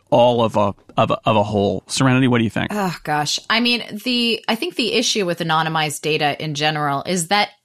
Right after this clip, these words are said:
Speaker 2: in, in of itself, un-, what Unroll Me and what Slice is doing is not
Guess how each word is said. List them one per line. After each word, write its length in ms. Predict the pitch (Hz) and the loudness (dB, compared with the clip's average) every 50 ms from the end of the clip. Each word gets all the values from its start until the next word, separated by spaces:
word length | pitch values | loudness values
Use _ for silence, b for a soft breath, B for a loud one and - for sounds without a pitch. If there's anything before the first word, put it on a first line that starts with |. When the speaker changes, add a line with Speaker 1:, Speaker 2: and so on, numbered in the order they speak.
| _ - | _ -16
Speaker 2:
in, 500 | - - - 277 311 330 320 254 - - | -12 -8 -6 -4 -2 -2 -2 -4 -6 -6
in 160 | - 262 311 349 | -4 -4 -2 -2
of 80 | 302 | -2
itself, 640 | 294 - - - - - 208 226 302 311 - - - - | -2 -2 -2 -2 0 2 2 2 0 -2 -6 -12 -14 -6
un-, 280 | - 202 214 214 202 - | -2 0 0 0 0 0
what 220 | 202 214 233 226 - | 0 0 2 2 2
Unroll 320 | 214 214 202 202 214 220 | 0 0 0 0 0 2
Me 180 | 226 226 214 208 | 2 2 0 0
and 100 | 202 196 | 0 0
what 160 | 190 - - | -2 -2 -2
Slice 360 | - 208 196 190 190 185 - | 0 2 2 2 2 0 -2
is 160 | 190 175 165 | -4 -4 -2
doing 360 | - 185 180 185 180 185 180 | -2 0 0 0 0 -2 -4
is 260 | 175 - - 175 165 170 | -4 -4 -4 -4 -2 0
not 340 | 185 180 165 170 175 160 | 0 2 2 2 2 0